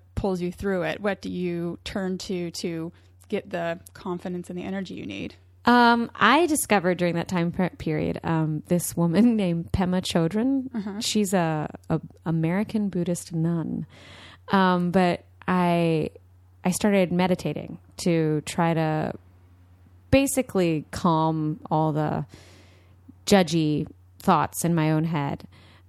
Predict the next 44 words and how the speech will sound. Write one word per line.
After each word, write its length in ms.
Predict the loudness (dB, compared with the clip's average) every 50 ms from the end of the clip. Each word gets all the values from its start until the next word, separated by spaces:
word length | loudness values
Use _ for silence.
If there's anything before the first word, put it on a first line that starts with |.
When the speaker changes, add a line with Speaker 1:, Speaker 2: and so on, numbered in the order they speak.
| -4 0
Speaker 2:
Um, 300 | 0 2 2 2 2 0
and 100 | 2 2
that's, 300 | 2 2 2 0 0 -2
I 80 | -2
think, 320 | 0 0 0 0 0 0 0
really 220 | 2 2 2 2
one 140 | 0 0 -2
of 80 | -2
the 60 | -4 -4
things, 380 | -4 -2 -2 -2 -4 -4 -4 -2
that 200 | 0 0 0 0
and 100 | 0 -2
my 100 | -2 -2
husband, 520 | -2 -2 -4 -6 -8 -8 -10 -8 -8 -10 -12 _ -20 _ _ _ -20 -14 -6
that 180 | -6 -6 -4 -4
got 200 | -6 -8 -6 -4
me 80 | -6
through 480 | -6 -6 -6 -4 -4 -4 -4 -6 -8 -12 -14 -18 _ _ _ -6
that 200 | -2 -2 -2 0
period. 340 | -2 -2 -2 0 0 -2 0
I 60 | 2
mean, 160 | 2 2 2 0
in 360 | -4 -10 -12 -4 -2 0 2
retrospect, 560 | 2 2 2 0 -2 2 2 2 2 2 2
I 100 | 0 0
wish 360 | 0 4 4 4 4 4 2
I 80 | 2 2
had 200 | 2 2 0 2
just 300 | 0 0 0 -2 -4 -10 -14 -20 -20 -20 -20 -20 -20 -20 -20 -20 -20 -20 -20 -20 -20 -20 -20 _ _ _ -6
let 260 | 2 2 2 2 4 4
go 280 | 4 6 6 6 6
and 120 | 6 4 4
enjoyed 420 | 2 2 4 4 6 6 6 6
it. 240 | 4 4 4 2 0
Speaker 1:
Sure. 380 | -4 -10 -10 -10 -10 -10 -6 2 4
Speaker 2:
But 260 | 6 6 6 6 4 2
it's 300 | 2 2 2 2 2 2
a 60 | 4
lot 180 | 4 4 4
easier 220 | 4 2 2 0 0
to 60 | 0
say 220 | 0 0 0 0
in 100 | 2 0
retrospect, 880 | 0 0 0 0 -2 -4 -2 -2 -2 -2 0 -2 -2 -6 -8 -14 -16 -16